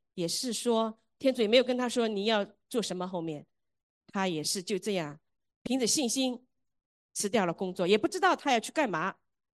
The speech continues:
那时候他也这样，这么有信心的辞掉了工作，就跟随了主。那真的是，我们也看到了，苏老师现在真的经验了天主好大好大的恩典，他也被天主大大的用，真的是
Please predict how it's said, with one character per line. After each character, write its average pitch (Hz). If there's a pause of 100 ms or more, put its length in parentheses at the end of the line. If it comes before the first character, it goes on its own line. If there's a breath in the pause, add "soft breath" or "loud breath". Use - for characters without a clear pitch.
(440)
那 226
时 202
候 175 (320)
他 220
也 180
这 233
样， 180 (440)
这 359
么 311
有 175
信 240
心 214
的 190
辞 165
掉 196
了 170
工 180
作， 170
就 160
跟 185
随 175
了 143
主。 135 (480)
那 165
真 214
的 180
是， 156 (680)
我 165
们 202
也 196
看 220
到 175
了， 147 (220)
苏 -
老 170
师 175
现 202
在 185
真 262
的 214 (160)
经 254
验 247
了 202
天 254
主 202 (200 loud breath)
好 196
大 311
好 254
大 220
的 208
恩 208
典， 160 (720 soft breath)
他 233
也 196
被 196
天 233
主 190
大 262
大 185
的 -
用， 180 (640)
真 262
的 208
是 175